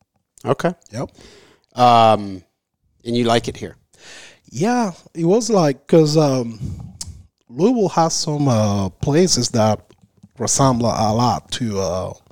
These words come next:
Speaker 2: to Montreal. So I was like, "Well, this is different," you know. So I was used to that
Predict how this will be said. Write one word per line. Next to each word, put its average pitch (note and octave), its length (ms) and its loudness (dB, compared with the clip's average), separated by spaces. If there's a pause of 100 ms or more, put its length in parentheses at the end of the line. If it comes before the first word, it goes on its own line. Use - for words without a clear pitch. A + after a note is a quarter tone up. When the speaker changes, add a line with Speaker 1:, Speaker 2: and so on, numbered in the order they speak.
(840)
Speaker 2:
to F#2+ 600 -4 (180)
Montreal. G#2 540 -2 (800)
So - 200 0
I A2+ 80 6
was C#3 220 2
like, A2+ 140 0
"Well, E3 260 0
this C#3+ 180 -2
is B2+ 120 -4
different," F2 420 -4
you A#2 120 -8
know. G2 340 -6 (160)
So A2+ 200 -2
I G2+ 100 4
was A#2+ 280 0
used A#2+ 300 -4
to A2+ 80 -4
that A2+ 440 -2